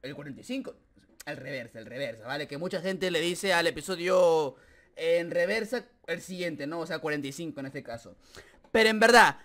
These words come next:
es que, ¿saben qué sucede? Cuando tú miras los capítulos de Skibidi Toilet en reversa, te da otra perspectiva de cómo es este asunto, ¿no?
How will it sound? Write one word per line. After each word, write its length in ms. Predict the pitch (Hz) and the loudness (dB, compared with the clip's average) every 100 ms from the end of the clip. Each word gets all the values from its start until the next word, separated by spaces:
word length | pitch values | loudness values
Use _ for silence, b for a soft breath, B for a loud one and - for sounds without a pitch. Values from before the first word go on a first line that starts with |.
| B | B
es 180 | - 285 | -2 0
que, 160 | 359 277 | 0 4
¿saben 260 | 294 311 294 | 8 6 4
qué 140 | 320 | -4
sucede? 440 | 320 233 269 277 233 | -8 2 2 2 4
Cuando 300 | 254 240 208 | 2 2 -2
tú 140 | 311 | -4
miras 360 | 339 330 311 - | 0 2 2 0
los 260 | 240 233 226 | 0 2 2
capítulos 580 | 226 - 262 - 262 | -4 -4 -8 -2 0
de 120 | 220 190 | 0 -4
Skibidi 640 | - - 202 254 247 202 | -14 -12 -8 -6 -6 -8
Toilet 560 | 143 220 240 208 175 - | -6 -2 0 0 -4 -4
en 220 | 185 180 | -8 -4
reversa, 560 | 170 170 196 220 262 254 | 0 2 2 2 -2 -2
te 160 | 190 | -4
da 120 | 202 | -4
otra 440 | 240 - 277 269 - | -4 -4 -4 -4 -2
perspectiva 960 | 233 214 202 - 196 160 - 240 254 247 | -2 0 -8 -8 -10 -8 -8 -2 0 0
de 160 | 214 | -2
cómo 320 | 226 233 247 | -4 -4 -4
es 80 | 240 | -6
este 140 | - 220 | -8 -8
asunto, 580 | 247 233 196 147 143 | -6 -4 -4 -6 -6
¿no? 300 | 156 220 202 | -6 -6 -10